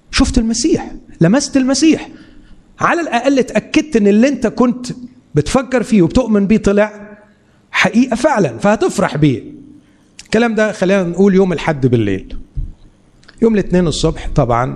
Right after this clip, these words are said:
مش هتقعد في البيت عشان المسيح ظهر لك امبارح، فهتاخد بعضك وهتروح الشغل، وفي الشغل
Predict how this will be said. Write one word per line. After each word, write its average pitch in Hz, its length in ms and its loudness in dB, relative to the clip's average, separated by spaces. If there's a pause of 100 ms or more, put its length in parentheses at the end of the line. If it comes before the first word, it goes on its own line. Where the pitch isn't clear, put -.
مش 139 180 -2
هتقعد 147 300 0
في 185 80 0
البيت 180 280 0
عشان 139 220 0
المسيح 135 300 -2
ظهر 143 260 2
لك 175 160 -2
امبارح، 220 520 -2
فهتاخد 127 440 0
بعضك 135 320 0 (1000)
وهتروح 131 280 4
الشغل، 277 360 -2 (800)
وفي 226 160 2
الشغل 190 540 -2